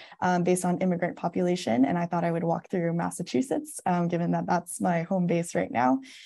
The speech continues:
Um, so I am, I'm going to do a brief walkthrough, but happy to take additional questions, um, as folks look at their specific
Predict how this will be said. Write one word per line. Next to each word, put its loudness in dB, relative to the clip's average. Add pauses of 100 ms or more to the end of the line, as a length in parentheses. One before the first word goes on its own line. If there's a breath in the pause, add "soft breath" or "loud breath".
(240 loud breath)
Um, 6
so 2
I 0
am, -2
I'm -6
going 2
to 0
do 2
a 2
brief -4
walkthrough, 2
but 2
happy -6
to -2
take -4
additional 0
questions, 0 (420 loud breath)
um, 4
as 2
folks -4
look 0
at -2
their -2
specific -6